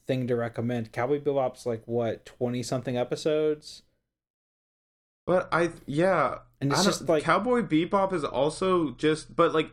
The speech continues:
Speaker 2: upon recommending that, I feel like you're kind of setting yourself,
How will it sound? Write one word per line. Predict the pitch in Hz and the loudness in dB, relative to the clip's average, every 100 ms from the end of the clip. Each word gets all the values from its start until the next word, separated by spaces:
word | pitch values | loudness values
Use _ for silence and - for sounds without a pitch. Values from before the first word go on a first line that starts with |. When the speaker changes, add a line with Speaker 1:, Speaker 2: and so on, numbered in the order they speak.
| - | -4
Speaker 2:
upon | 135 - 190 175 | -4 0 0 2
recommending | 131 165 151 120 131 170 156 | 2 0 0 0 0 0 0
that, | 127 117 | 0 0
I | 87 | 0
feel | 117 143 156 | -2 0 0
like | 160 160 | 0 -2
you're | 131 120 107 - _ _ _ _ | 0 0 -2 -8 _ _ _ _
kind | _ 143 143 | _ 0 2
of | 131 | 0
setting | 107 127 131 | 0 0 0
yourself, | 131 123 123 123 113 | -2 -2 0 0 -2